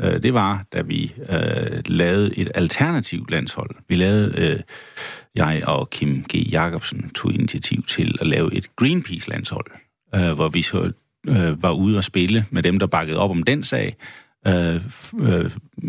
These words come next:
med, lavede sådan nogle opvisningskampe, hvor vi kunne tjene lidt penge til Greenpeace. Øh,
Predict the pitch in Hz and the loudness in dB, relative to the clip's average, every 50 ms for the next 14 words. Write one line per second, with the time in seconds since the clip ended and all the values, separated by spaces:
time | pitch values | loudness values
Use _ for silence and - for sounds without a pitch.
0 | - - - 107 90 90 87 80 - 107 - 95 90 90 95 - - 87 95 98 | -2 0 2 2 2 2 0 -2 -4 -4 -2 -2 -2 0 0 0 2 2 4 4
1 | 98 92 - 95 85 80 71 85 - - 85 76 - - - - - 69 76 76 | 2 2 2 2 2 4 2 0 0 -2 -4 -4 -4 -6 -6 -4 -2 -2 -2 -2
2 | 76 76 80 78 82 87 - - - - 90 90 95 92 - - 80 76 78 85 | -2 -2 -2 -2 -2 -4 -4 -2 0 0 2 2 0 -2 -2 -2 -2 0 0 -2
3 | 78 - - 87 - 78 71 67 71 - - 71 73 - - - - - 196 139 | -2 -2 -2 -2 0 0 0 0 -2 -2 -4 -6 -6 -6 -10 -12 -14 -10 -4 -2
4 | 92 78 | -2 -2